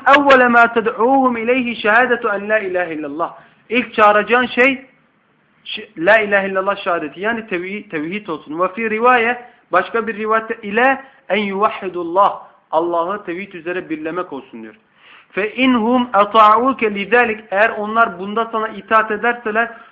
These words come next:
"Fe uallimuhum ennallaha iftarada aleyhim hamsa salavatin fi kulli yevmin leyle, yevmin ve leyle."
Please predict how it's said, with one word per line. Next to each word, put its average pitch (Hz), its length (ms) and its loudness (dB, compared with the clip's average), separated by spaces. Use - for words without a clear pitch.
"Fe 185 80 0
uallimuhum 208 720 2
ennallaha 208 640 -2
iftarada 190 580 -2
aleyhim 220 580 -2
hamsa 208 460 -2
salavatin 196 500 -2
fi 180 180 -12
kulli 196 240 -12
yevmin 175 380 -8
leyle, 170 340 -8
yevmin 165 480 -8
ve 139 80 -8
leyle." 110 260 -14